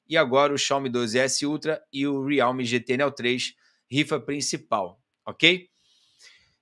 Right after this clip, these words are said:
Entenderam aí, galera? Tudo explicadinho? Agora vamos dar boa noite aqui pra quem tá na live. Vamos deixando o like, vamos se inscrevendo, verifica a inscrição no canal,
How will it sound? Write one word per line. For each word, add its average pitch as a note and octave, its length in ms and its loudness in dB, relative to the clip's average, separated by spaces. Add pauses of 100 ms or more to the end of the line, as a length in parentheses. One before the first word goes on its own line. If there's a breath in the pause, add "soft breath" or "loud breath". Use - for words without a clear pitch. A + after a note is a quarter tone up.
(140)
Entenderam F3+ 540 4
aí, G3 100 8
galera? A2 480 4 (1300)
Tudo D#3+ 160 -2
explicadinho? C#3 600 0
Agora E3+ 240 4
vamos F3 300 -2
dar D#3+ 160 6
boa D#3 220 0
noite D3+ 360 -2
aqui C3 220 -6
pra C#3 180 -2
quem D#3+ 220 -4
tá D#3+ 140 2
na D3 100 2
live. A#2 340 0
Vamos D3+ 220 -6
deixando C3 360 -4
o G2 40 -4
like, D#3 460 0
vamos C3+ 320 -4
se C3 80 -6
inscrevendo, C3 600 -2
verifica C#3 520 -2
a - 20 -2
inscrição D3+ 400 -4
no C3+ 80 -10
canal, C3 480 2